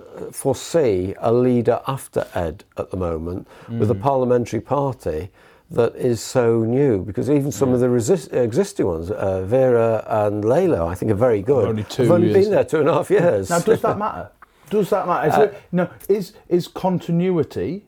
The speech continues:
Speaker 2: in terms of what Ed would bring more important than a, a f-, breath of fresh air or, or sort of a new dynamism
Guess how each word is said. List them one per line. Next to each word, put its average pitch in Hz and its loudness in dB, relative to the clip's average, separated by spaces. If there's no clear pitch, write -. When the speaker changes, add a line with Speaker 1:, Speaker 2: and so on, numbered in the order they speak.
Speaker 2:
in 120 -8
terms 117 -2
of 110 -8
what 117 -2
Ed 113 -6
would 104 -10
bring 90 -4
more 143 0
important 127 -2
than 113 -6
a, 123 -8
a 127 -10
f-, - -16
breath 156 -2
of 127 -2
fresh - -4
air 123 0
or, 107 -4
or 113 -4
sort 113 -4
of 123 -2
a - -2
new 147 2
dynamism 113 -4